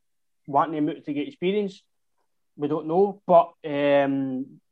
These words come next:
for me, I've spoken about for months, the youth system has got, for me, it's got to play the similar way as the first team. If it's a, if we're playing four, four, four, two, then the development play four, four, two,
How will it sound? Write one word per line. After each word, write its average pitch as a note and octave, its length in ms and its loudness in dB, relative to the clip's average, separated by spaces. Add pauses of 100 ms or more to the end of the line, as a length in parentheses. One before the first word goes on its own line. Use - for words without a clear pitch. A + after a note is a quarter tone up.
(140)
for D3 140 -8
me, E3 220 0
I've E3+ 200 6
spoken D3+ 360 -6
about C3+ 120 -12
for A#2+ 80 -4
months, C3+ 500 -2 (280)
the C3 80 -6
youth D#3+ 240 -4
system E3+ 480 0
has C#3 120 -2
got, D3+ 300 -4
for C#3 100 -6
me, C#3 240 0
it's C#3+ 80 -4
got D#3+ 220 -2
to D#3+ 80 -4
play D3+ 240 0
the C#3 80 0
similar D3+ 340 0
way C3 360 -2 (360)
as C3 140 -6
the C#3 80 -8
first C#3 260 -2
team. D3+ 140 -2
If C3 100 -8
it's D3+ 140 -6
a, D3 160 -4
if - 180 -2
we're F3+ 140 4
playing E3 240 -2
four, D#3 460 2 (420)
four, E3 200 0
four, D#3+ 260 4
two, G3 340 6 (180)
then C3+ 140 -6
the B2+ 40 -6
development D3+ 400 2
play F#3 140 0
four, F3+ 220 -2
four, E3+ 320 -2
two, E3+ 180 -4